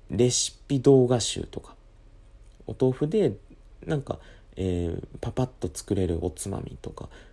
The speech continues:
なんか、お豆腐で、えー、健康的なアイスクリーム、豆腐アイスみたいなのありますよね。なんかそういうのとか。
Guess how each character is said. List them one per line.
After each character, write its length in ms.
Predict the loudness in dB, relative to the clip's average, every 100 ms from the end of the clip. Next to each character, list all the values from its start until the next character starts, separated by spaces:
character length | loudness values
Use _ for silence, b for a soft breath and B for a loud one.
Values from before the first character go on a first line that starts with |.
| B
な 80 | -6
ん 60 | -4
か、 180 | -4 -6 -12 -18 -20 -20 -8
お 100 | -6 2
豆 200 | 4 4
腐 200 | 2 -2
で、 480 | 0 0 2 0 -4 -20 -20 -20 -20 -10
え 220 | -4 -2
ー、 60 | -4 -6 -18
健 260 | -4 0 0
康 380 | -2 2 2 2
的 300 | -2 -2 -2
な 320 | -2 -2 -4 -14 -20 -12
ア 120 | -6 -6
イ 60 |
ス 140 | -6 -6
ク 140 | -4
リ 200 | -4 -4
ー 40 | -6
ム、 240 | -8 -10 -14 -20 0
豆 140 | 0 2
腐 120 | 0
ア 60 |
イ 60 | 0
ス 120 | -4
み 80 | -8
た 100 | -8
い 20 |
な 60 | -6
の 40 |
あ 40 | -4
り 60 |
ま 100 | -4
す 100 | -6
よ 80 | -12
ね。 120 | -16 -18 b b b b -6
な 80 |
ん 20 | -4
か 80 |
そ 160 | 0 2
う 60 | 2
い 40 |
う 20 |
の 80 | 0
と 140 | -6
か。 140 | -20